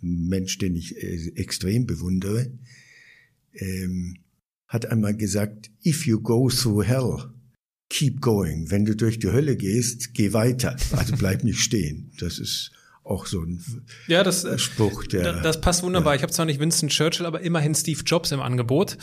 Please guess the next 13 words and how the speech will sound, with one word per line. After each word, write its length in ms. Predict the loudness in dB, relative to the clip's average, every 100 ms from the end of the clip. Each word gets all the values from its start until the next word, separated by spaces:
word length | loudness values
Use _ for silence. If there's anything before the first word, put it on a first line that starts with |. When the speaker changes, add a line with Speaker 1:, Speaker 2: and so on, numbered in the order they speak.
| -8 -8 -8 -14 _ _
Speaker 2:
Ich 200 | -4 0
bin 100 | 2
davon 220 | 4 2
überzeugt, 800 | 2 4 6 6 4 2 -6 -2
dass 120 | 0
reines 480 | 2 4 4 4 4
Durchhaltevermögen 1080 | 2 2 2 2 2 2 2 2 2 -2 -2
schon 180 | 0 2
die 100 | 2
Hälfte 380 | 2 2 0 -2
von 220 | 0 2
dem 220 | 2 2
ausmacht, 760 | 0 0 2 0 -2 -12 -14